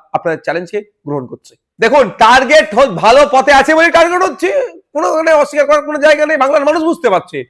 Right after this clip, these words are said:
অলিতে গলিতে চর্চা হচ্ছে। তবে একটা কথা বলবো, গণতন্ত্রের শেষ কথা মানুষই বলে। গণতন্ত্র মানুষের জন্য। এই গণতান্ত্রিক পদ্ধতিতে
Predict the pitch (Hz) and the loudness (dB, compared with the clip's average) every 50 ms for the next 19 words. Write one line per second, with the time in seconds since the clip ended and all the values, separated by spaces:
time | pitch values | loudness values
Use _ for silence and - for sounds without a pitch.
0 | _ _ _ _ _ _ - 254 294 294 320 320 302 320 311 311 320 - - 277 | _ _ _ _ _ _ -2 -2 0 0 -2 0 0 0 0 0 0 0 0 0
1 | - - 233 185 180 - - - 160 131 180 180 190 220 196 - - - 151 156 | 0 0 -2 -2 -2 -4 -6 -12 -8 -4 -4 -2 0 0 -2 -2 -6 -6 -6 -6
2 | 151 - 165 160 170 175 180 190 240 277 277 254 _ _ _ _ _ _ _ _ | -4 -4 -4 -4 -4 -6 -4 -4 -6 -6 -6 -10 _ _ _ _ _ _ _ _
3 | _ _ _ 120 117 127 143 151 160 - 156 160 156 151 _ 160 196 269 302 _ | _ _ _ -20 _ -16 -16 -16 -16 -16 -18 -20 -20 -20 _ -20 -20 -20 -20 _
4 | _ _ _ _ _ _ _ _ _ _ _ _ _ _ _ _ _ _ _ _ | _ _ _ _ _ _ _ _ _ _ _ _ _ _ _ _ _ _ _ _
5 | _ - - 151 147 - _ 165 165 - 196 170 135 120 120 127 127 123 - - | _ -14 -14 -14 -14 -14 _ -14 -12 -12 -12 -14 -14 -14 -14 -14 -16 -16 -18 -20
6 | - - 120 - _ _ _ _ _ _ _ _ _ _ _ _ _ _ _ - | -20 -20 -20 -20 _ _ _ _ _ _ _ _ _ _ _ _ _ _ _ -20
7 | _ _ _ _ _ - 139 147 151 - 170 170 160 - 185 175 143 131 139 143 | _ _ _ _ _ -10 -10 -10 -8 -10 -12 -12 -12 -14 -14 -12 -12 -12 -14 -14
8 | - 190 185 165 147 196 214 233 262 302 _ _ _ _ _ _ _ _ _ _ | -14 -14 -16 -10 -8 -8 -8 -8 -12 -18 _ _ _ _ _ _ _ _ _ _
9 | _ _ _ _ _ _ _ _ _ _ _ _ 180 180 196 180 165 165 175 165 | _ _ _ _ _ _ _ _ _ _ _ _ -6 -6 -4 -2 -2 -4 -4 -6
10 | 180 185 170 180 190 185 185 147 147 120 - 156 147 190 165 - | -8 -10 -8 -10 -12 -12 -12 -16 -16 -14 -14 -14 -14 -10 -10 -10